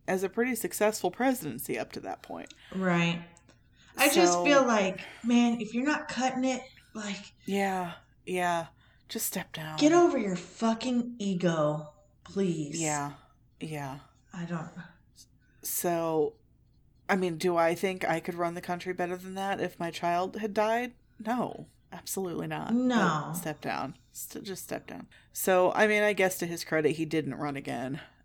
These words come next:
Speaker 1: Um, Herbert Hoover stepped in and theoretically ran things as far as this, but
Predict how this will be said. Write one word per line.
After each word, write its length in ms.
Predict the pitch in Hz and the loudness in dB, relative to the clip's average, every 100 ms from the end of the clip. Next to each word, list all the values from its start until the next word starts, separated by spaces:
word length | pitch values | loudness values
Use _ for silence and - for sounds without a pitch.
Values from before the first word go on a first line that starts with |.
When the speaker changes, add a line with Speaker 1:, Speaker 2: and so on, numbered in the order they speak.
| - | -8
Speaker 1:
Um, 480 | 151 147 147 73 - - | -6 -6 -8 -12 -18 -12
Herbert 380 | - 196 196 165 | -2 0 0 0
Hoover 320 | 180 175 180 | -2 -2 -4
stepped 340 | - 170 170 | -2 -4 -2
in 300 | 180 180 175 | -4 -4 -4
and 280 | 151 160 156 | -4 -4 -6
theoretically 1000 | - 175 160 160 160 160 - 165 160 156 - | -6 -2 -2 0 -2 -2 -4 -6 -4 -6 -4
ran 300 | 160 165 170 | -2 -4 -4
things 420 | 190 196 202 196 | -6 -6 -10 -10
as 160 | 180 | -10
far 220 | - 202 208 | -2 0 0
as 140 | 214 | 0
this, 280 | 214 208 - | 0 -2 -4
but 320 | - 160 | -4 -4